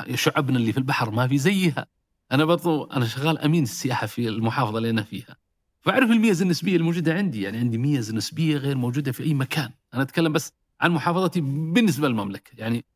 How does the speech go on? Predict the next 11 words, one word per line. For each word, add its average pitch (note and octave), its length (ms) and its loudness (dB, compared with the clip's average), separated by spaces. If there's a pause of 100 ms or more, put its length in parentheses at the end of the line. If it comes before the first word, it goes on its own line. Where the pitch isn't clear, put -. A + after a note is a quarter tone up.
(280)
عندي F3+ 220 4
نباتات C#3+ 440 0
عطرية، C#3+ 380 0
حتى B2+ 260 -8
أذكر A#2 440 -8 (180)
كنت B2 200 -6
أستضيف B2 420 -2
بعض A2 200 -10
الناس B2 240 -2
أقول B2 140 -4
لهم: B2 140 -2